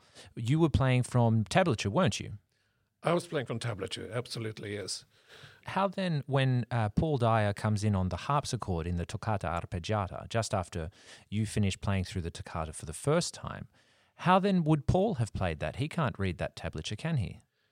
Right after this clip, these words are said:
Speaker 2: Mm, no, I don't think that he would, uh, read a tablature and, and play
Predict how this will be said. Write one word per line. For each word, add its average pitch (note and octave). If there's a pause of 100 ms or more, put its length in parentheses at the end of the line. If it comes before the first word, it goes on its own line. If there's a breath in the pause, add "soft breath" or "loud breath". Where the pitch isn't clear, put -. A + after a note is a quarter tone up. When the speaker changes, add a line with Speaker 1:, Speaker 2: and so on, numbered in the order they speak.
(480)
Speaker 2:
Mm, A#2+
no, A#2
I A2
don't C3
think -
that A2
he A#2+
would, G2+
uh, G2+ (440)
read A#2
a G#2+
tablature G#2
and, F#2
and A#2
play G2+